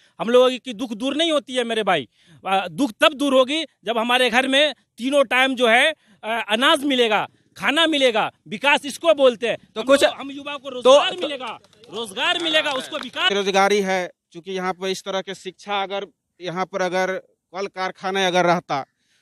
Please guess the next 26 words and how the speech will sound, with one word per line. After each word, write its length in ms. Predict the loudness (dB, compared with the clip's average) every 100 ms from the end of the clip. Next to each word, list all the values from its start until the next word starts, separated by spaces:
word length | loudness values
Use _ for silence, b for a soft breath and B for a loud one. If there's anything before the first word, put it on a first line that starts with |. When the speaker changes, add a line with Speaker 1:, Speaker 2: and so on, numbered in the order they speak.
| _
Speaker 3:
तो 60 | -14
हमारे 500 | -8 -6 -6 -8 -10
बिहार 320 | -14 -8 -6 -6
के 120 | -6
लोग 260 | -6 -6
दिल्ली, 440 | -6 -6 -2 0 -2 _ _ _ _ -14
मद्रास 500 | -8 -4 -2 -4 -4
या 140 | -6
मुंबई 300 | -6 -6 -4
नहीं 240 | -4 -4
जाते। 340 | -4 -6 -8 -20 _ _ _ _ _ _ _ _ _ _ _ _ _ _ _ _ _ _ _
Speaker 2:
नमस्कार, 480 | 4 4 6 8 8
मैं 180 | 6 4
अब्दुल 200 | 4 2
कुद्दूस, 380 | -2 0 2 4
आप 200 | 4 4
देख 240 | 2 0
रहे 140 | 0 2
हैं 180 | 2
मिथिला 320 | 2 0 0 -2
दस्तक 260 | -2 -6 -4
न्यूज। 340 | -2 -2 -6 _ _ _ _ -2
मैं 200 | 4 6
अभी 260 | 6 4 2
अररिया 380 | 2 2 4
सकराम 480 | 2 2 2 2 0